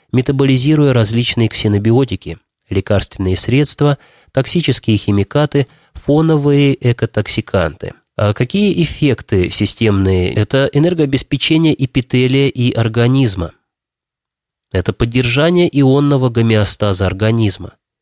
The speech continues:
Далее, регулировка перистальтики кишечника, участие в регуляции дифференцировки и регенерации тканей, в первую очередь эпителия, поставки субстрата глюконеогенеза,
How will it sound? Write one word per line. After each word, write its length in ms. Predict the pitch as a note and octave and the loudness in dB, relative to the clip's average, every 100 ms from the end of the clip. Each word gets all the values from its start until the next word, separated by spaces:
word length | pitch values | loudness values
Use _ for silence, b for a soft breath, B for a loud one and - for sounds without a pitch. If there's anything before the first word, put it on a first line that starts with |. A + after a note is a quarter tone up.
| _ _ _ _ _ _ _ _ _ _ _ - | _ _ _ _ _ _ _ _ _ _ _ -4
Далее, 400 | G#2 G2 F2+ F2+ | 0 2 2 0
регулировка 640 | G#2 A#2+ C#3 E3 G#3 - | 0 2 2 2 0 -2
перистальтики 680 | - A2 - D3 D#3+ - A2+ | -2 -2 0 -2 -2 -6 -8
кишечника, 840 | G2+ F#2 - F2+ - A2 - C#3 - _ _ _ _ _ | -6 -4 -2 -2 -4 -6 -4 -6 -6 _ _ _ _ _
участие 540 | - - F#3+ F#3+ - D3+ | -4 0 0 0 0 0
в 40 | |
регуляции 600 | C3 C3 C#3 D#3+ - C3+ | 2 2 2 2 0 0
дифференцировки 920 | A#2 A#2 - B2+ B2+ - D3+ D3 - | 0 -2 0 0 0 0 0 -2 -2
и 260 | A2+ - G#2+ | -4 0 0
регенерации 720 | A2 A2 A#2+ C3 C3+ - G#2 | 0 2 0 2 0 0 0
тканей, 580 | - - G2+ F#2 A2+ C3 _ - | -2 -2 0 2 0 -2 _ -14
в 120 | - | -2
первую 360 | C#3 C#3+ C#3 | 0 2 2
очередь 440 | - B2+ - A2+ - | 2 0 0 -4 -4
эпителия, 640 | A2+ A#2+ - F#2 E2+ - _ _ _ _ _ _ _ _ _ _ _ | -6 -4 -2 -2 -4 -10 _ _ _ _ _ _ _ _ _ _ _
поставки 460 | G#2 - G3 - - | -4 -2 -2 -2 -2
субстрата 640 | - - - C#3 D#3+ B2+ | -2 -4 -2 -2 -2 -2
глюконеогенеза, 1200 | A2+ B2 C3+ B2 A#2 A#2+ B2 A#2 B2 B2 F#2+ - | 0 0 2 0 2 2 2 0 2 2 0 -4